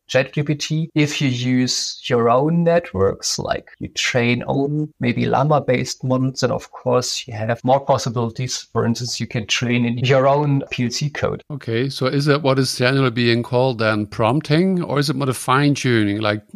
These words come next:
Speaker 2: take a foundation model that knows whatever, everything about the world, whatever, ten percent of whatever, or twenty that has ever been written on the internet, uh, Wikipedia and stuff like that?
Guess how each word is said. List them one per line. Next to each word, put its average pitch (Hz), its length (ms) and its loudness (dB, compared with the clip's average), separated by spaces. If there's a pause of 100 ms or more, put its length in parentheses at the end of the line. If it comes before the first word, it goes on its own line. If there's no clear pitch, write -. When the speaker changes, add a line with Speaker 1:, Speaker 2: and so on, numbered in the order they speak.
(160)
Speaker 2:
take 135 280 0
a - 180 -2
foundation 113 640 2
model 117 300 2
that 110 140 -2
knows 113 520 0
whatever, 110 440 0
everything 117 420 0
about 104 320 2
the 110 100 -4
world, 110 440 0
whatever, 104 420 -4 (140)
ten 107 180 -2
percent 113 420 -2
of 98 120 -2
whatever, 104 640 0
or - 140 -2
twenty 120 600 2 (480)
that 110 160 2
has 110 160 2
ever 113 260 2
been 107 220 2
written 113 320 2
on 107 220 2
the 101 120 4
internet, 107 560 2
uh, 123 40 -4
Wikipedia 107 720 -2
and 101 120 -2
stuff - 340 -4
like 104 220 -4
that? 98 260 -4